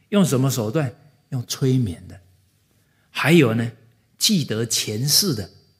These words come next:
这个都有资料啊。哦，好像我们有同修啊，啊，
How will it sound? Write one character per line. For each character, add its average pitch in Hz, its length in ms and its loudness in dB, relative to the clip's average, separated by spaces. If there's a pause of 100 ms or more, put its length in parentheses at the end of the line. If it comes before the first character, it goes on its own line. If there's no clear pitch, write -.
(1200)
这 - 120 -6
个 165 40 0
都 143 140 2
有 113 100 0
资 131 220 -2
料 127 200 0
啊。 - 200 -12 (3000)
哦， 104 140 -10
好 - 200 -10
像 110 400 -4 (540)
我 98 100 -8
们 107 140 -2
有 101 140 -6
同 117 340 -4
修 139 240 0
啊， 123 180 -6 (1400)
啊， - 240 -20